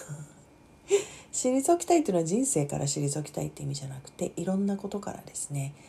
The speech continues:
ちょっとなんかギアチェンジをする。あ、でもこれは必要があるっていうふうに今言おうとしたな。必要で考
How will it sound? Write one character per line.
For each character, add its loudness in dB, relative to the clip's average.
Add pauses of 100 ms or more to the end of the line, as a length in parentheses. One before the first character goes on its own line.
(380)
ち 2
ょ 8
っ 0
と -4
な -2
ん -4
か -2
ギ 2
ア 4
チ -2
ェ 2
ン 2
ジ -4
を -4
す -4
る。 -4 (1040)
あ、 -18
で -8
も -6
こ -6
れ -2
は -4
必 2
要 4
が -2
あ 2
る 0
っ -2
て -12
い -8
う -8
ふ -14
う -6
に -6
今 -12 (140)
言 -4
お -8
う -12
と -18
し -4
た -12
な。 -12
必 -4
要 -4
で -6
考 -12